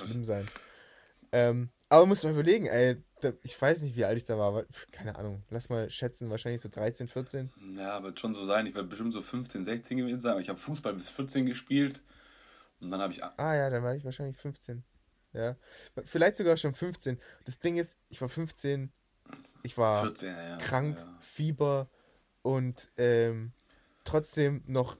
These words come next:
Speaker 1: Energie gehabt, um im Zimmer rumzuspringen. So viel Energie, dass ich's geschafft hab, mir den Fuß zu brechen, ey.
Speaker 2: Schon krass, gell?
Speaker 1: Und noch dann dahin laufen und so weiter. Ey, muss man überlegen. Und
Speaker 2: Wenn ich jetzt Fieber hätte, dann würde ich
Speaker 1: jetzt,
Speaker 2: zu Hause rumchillen,
Speaker 1: jetzt bin
Speaker 2: Alter.
Speaker 1: ich Inv-, Invalide, wenn ich einen
Speaker 2: Ja,
Speaker 1: Schnupfen
Speaker 2: ohne
Speaker 1: habe,
Speaker 2: Witz.
Speaker 1: ey.
Speaker 2: Siehst du mal, wie die Zeit,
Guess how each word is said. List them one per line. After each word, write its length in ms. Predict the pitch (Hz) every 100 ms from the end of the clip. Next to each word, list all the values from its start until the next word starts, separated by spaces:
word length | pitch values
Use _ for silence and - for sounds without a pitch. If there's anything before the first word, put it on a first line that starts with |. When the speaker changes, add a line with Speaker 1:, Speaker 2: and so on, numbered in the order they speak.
| _
Speaker 1:
Energie 420 | 131 135 123 147 147
gehabt, 300 | 139 123 -
um 140 | 123
im 60 | 123
Zimmer 220 | - 156
rumzuspringen. 640 | 123 127 - 123 - 131
So 120 | 135 180
viel 140 | 135
Energie, 320 | 110 117 123
dass 180 | 123 117
ich's 120 | -
geschafft 340 | 123 143 139 127
hab, 60 |
mir 100 | 117
den 60 | 113
Fuß 200 | - 190
zu 100 | 101
brechen, 280 | - 98 117
ey. 180 | 98 127
Speaker 2:
Schon 220 | - 110 117
krass, 260 | 82 -
gell? 220 | 92 135 -
Speaker 1:
Und 180 | - 117
noch 180 | 120 120
dann 280 | - 123 - _ -
dahin 220 | 120 143
laufen 220 | 151 120 120
und 80 |
so 80 | 117
weiter. 160 | 113 -
Ey, 140 | 110 110
muss 200 | 113 117
man 80 |
überlegen. 400 | 104 107 135 117
Und 120 | 98 92
Speaker 2:
Wenn 60 |
ich 80 | 92
jetzt 200 | 101 107
Fieber 240 | - 123 117
hätte, 180 | 117 113
dann 80 | 107
würde 100 | 104
ich 40 |
Speaker 1:
jetzt, 60 | 95
Speaker 2:
zu 100 | 98
Hause 180 | 117 107
rumchillen, 320 | 110 143 113
Speaker 1:
jetzt 100 | 95
bin 120 | - 135
Speaker 2:
Alter. 100 | -
Speaker 1:
ich 40 | 147
Inv-, 200 | 131 -
Invalide, 500 | 147 143 135 180 170
wenn 80 | 139
ich 60 | 139
einen 80 | 123
Speaker 2:
Ja, 40 |
Speaker 1:
Schnupfen 240 | - 175 -
Speaker 2:
ohne 120 | 127
Speaker 1:
habe, 100 | 95
Speaker 2:
Witz. 120 | 110 117
Speaker 1:
ey. 100 | 127 _ _ _ _ _ _ _ -
Speaker 2:
Siehst 160 | 120
du 40 | 113
mal, 60 |
wie 60 | 95
die 80 | 92
Zeit, 240 | 107 104